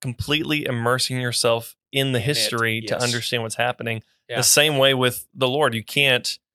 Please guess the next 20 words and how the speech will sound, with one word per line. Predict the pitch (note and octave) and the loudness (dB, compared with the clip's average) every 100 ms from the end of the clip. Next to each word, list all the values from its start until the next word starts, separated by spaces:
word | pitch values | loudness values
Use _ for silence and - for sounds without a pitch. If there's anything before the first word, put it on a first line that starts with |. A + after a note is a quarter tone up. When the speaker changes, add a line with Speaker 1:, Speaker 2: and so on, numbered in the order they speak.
| _ _ _ _ | _ _ _ _
Speaker 1:
immer-, | B2+ A#2+ C3+ C#3+ | -4 0 0 0
you | C#3+ | -4
can't | - D#3 C3+ | 0 0 2
expect | B2+ - C#3 | 0 0 -2
yourself | C3+ - B2+ | -2 0 -2
to | B2+ | -2
be | A#2+ | -2
an | A2+ A2+ _ _ _ _ | -2 -4 _ _ _ _
quote | - B2 | -4 -2
unquote | A2+ A2+ B2+ | 0 0 0
expert | C3 - A#2+ A2 - - | 0 0 0 -2 -4 -6
in | A#2 A2+ G#2+ | -4 -6 -8
the | A2+ | -2
things | B2 A#2 | -2 0
of | A2 | -2
the | A2+ | -2
Lord | C#3 F#3 C3 | 0 0 0
if | - | -2
you're | B2+ | -4
not | A#2+ B2 A#2+ | 0 2 0